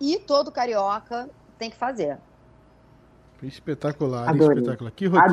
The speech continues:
Speaker 3: Adorei a ideia, a ideia de sentir também ca-, é, um turista no,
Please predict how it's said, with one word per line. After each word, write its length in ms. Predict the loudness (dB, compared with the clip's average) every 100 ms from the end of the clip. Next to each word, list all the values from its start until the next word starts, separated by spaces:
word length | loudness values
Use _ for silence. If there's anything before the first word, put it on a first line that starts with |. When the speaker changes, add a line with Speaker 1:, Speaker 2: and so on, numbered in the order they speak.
| 8
Speaker 3:
Adorei 240 | 8 8
a 80 | 6
ideia, 320 | 6 4 6
a 80 | 4
ideia 320 | 4 4 4
de 60 | 0
sentir 500 | -8 -10 -6 -4 -2
também 440 | -2 0 2 0
ca-, 280 | 2 0 0 0
é, 160 | 0
um 100 | 0
turista 600 | 2 4 6 6 4 -4
no, 120 | -4